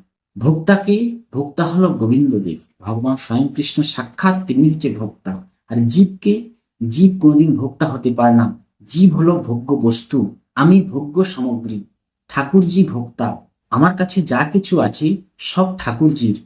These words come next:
ভোক্তা সামগ্রীর সর্বশেষ এই আমার দেহ আত্মা রাধা দাসী হবে। সেই রাধা দাসীকে রাধা শ্যামসুন্দর উপভোগ করবে। তৃতীয় ভাব কর্তা ভাব। আমার মধ্যে অহংকার বলে কোনো কিছুই বেঁচে নেই।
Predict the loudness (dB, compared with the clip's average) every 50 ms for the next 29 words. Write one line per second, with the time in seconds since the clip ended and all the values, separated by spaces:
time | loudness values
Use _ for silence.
0 | _ _ _ _ -2 0 0 0 0 2 0 0 0 0 -2 -2 -2 -2 -2 -2
1 | -2 -2 -2 -2 -4 -4 -4 -2 0 -2 0 0 0 0 0 0 -2 -10 -18 _
2 | _ _ _ _ _ 0 2 2 2 2 0 0 2 2 2 0 0 0 0 0
3 | 0 0 -4 -6 -6 -6 -8 -8 -10 -8 -4 -2 0 0 0 -2 -6 -14 _ _
4 | _ _ _ -6 -2 0 2 2 0 0 0 0 0 0 0 -2 -4 -4 -4 -4
5 | -2 -2 -2 -4 -4 -4 -6 -8 -10 _ _ _ _ _ _ -10 -6 0 4 4
6 | 4 4 4 2 0 -4 -4 -4 -4 -6 -6 -6 -8 -8 -8 -10 -6 -2 2 2
7 | 2 2 0 -6 _ _ _ _ _ _ _ _ -4 -2 0 0 2 2 2 0
8 | 0 -2 0 0 0 0 2 0 2 2 4 4 2 2 2 0 0 0 -2 -2
9 | -2 -2 -2 -2 -2 -4 -6 -8 -10 _ _ _ _ _ _ _ -2 -2 0 2
10 | 4 4 4 4 2 0 0 -2 -4 -4 -4 -4 -4 -6 -6 -6 -6 -8 -12 -14
11 | -16 _ _ _ _ _ _ _ _ -2 2 2 2 4 4 2 2 2 4 2
12 | 2 0 -2 -6 -4 0 2 2 2 2 0 0 2 2 2 4 2 2 -2 -2
13 | -2 -2 -2 -2 -4 -6 -6 0 2 2 2 2 0 -6 -10 _ _ _ -4 0
14 | 0 0 2 2 0 2 2 0 -2